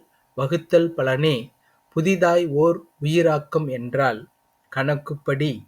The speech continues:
குற்றம் சொல்லா வகையில் மகிழ கனத்த மனம் கணக்கால்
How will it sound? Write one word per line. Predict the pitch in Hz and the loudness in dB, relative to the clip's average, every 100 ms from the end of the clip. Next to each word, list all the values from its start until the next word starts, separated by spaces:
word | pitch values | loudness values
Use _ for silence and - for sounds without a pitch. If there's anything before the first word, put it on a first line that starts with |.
| _ _ _ _ - | _ _ _ _ -6
குற்றம் | 165 - 196 185 | -6 -2 0 0
சொல்லா | - 156 156 156 147 | 0 0 2 0 0
வகையில் | 123 - 139 151 113 _ _ _ _ - | -2 -4 -2 -2 -2 _ _ _ _ -6
மகிழ | 127 139 147 131 139 - _ _ _ _ | -4 0 0 2 0 -2 _ _ _ _
கனத்த | 139 147 160 - 160 | -2 0 0 0 -2
மனம் | 127 131 156 110 101 _ _ _ - | 0 0 0 -2 -10 _ _ _ -8
கணக்கால் | 127 170 - - 156 120 | -2 -2 -2 0 2 0